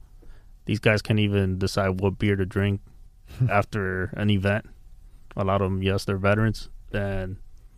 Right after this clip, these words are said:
Speaker 1: at the end of the day, they're, they weren't there. There was no plan. Like, the, they keep saying the feds, and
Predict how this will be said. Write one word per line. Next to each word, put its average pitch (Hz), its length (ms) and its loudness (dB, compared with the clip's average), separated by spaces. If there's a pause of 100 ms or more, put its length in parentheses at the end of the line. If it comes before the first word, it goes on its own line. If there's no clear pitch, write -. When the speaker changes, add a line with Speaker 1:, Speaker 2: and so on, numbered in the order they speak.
(140)
Speaker 1:
at 101 120 -2
the 104 120 2
end 110 120 4
of 110 40 4
the 107 80 2
day, 110 200 6
they're, 104 260 2 (680)
they 107 100 2
weren't 104 280 4
there. 107 220 6
There 101 100 4
was 98 140 0
no 107 120 4
plan. 98 360 2 (880)
Like, 104 200 2
the, 90 400 -2 (360)
they 110 100 0
keep 107 240 2
saying 98 260 0
the 90 120 0
feds, 101 320 0
and 92 320 -4